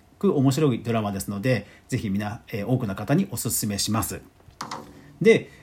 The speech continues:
えー、この綾瀬はるかさん扮する、えー、敏腕弁護士が、まあ、活躍するんですけども、あれ、そうい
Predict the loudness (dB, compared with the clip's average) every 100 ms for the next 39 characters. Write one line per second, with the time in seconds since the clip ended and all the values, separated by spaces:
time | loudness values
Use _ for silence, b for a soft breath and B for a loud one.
0 | -2 0 0 0 0 0 2 4 4 4
1 | 4 4 2 0 -4 -10 _ 0 4 4
2 | 2 2 4 4 2 B B -8 -6 -6
3 | -8 -12 -16 _ -12 6 8 10 10 8
4 | 6 6 6 2 0 -2 -4 -8 0 6
5 | 6 6 -2 -18 _ 0 0 -6 -2 0
6 | 2 0 2 4 4 2 -4 -4 2 2
7 | 0 B B B -2 0 0 -4 0 2
8 | 2 0